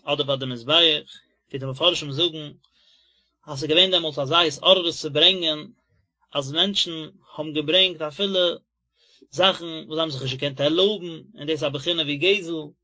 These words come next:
מען האט געשפירט, אבער מען muss זיך צושטעלן, מען האט געזען, אז די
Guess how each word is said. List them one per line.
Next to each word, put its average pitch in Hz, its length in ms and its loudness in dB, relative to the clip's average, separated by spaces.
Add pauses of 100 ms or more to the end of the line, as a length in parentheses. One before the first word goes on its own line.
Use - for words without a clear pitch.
(920)
מען 143 100 -6
האט - 20 -8
געשפירט, 185 720 -2 (760)
אבער 143 80 0
מען 147 120 -4
muss 160 40 -2
זיך 151 140 -4
צושטעלן, 165 680 0 (340)
מען 143 100 -6
האט - 20 -8
געזען, 165 260 2
אז 151 100 2
די 143 240 -2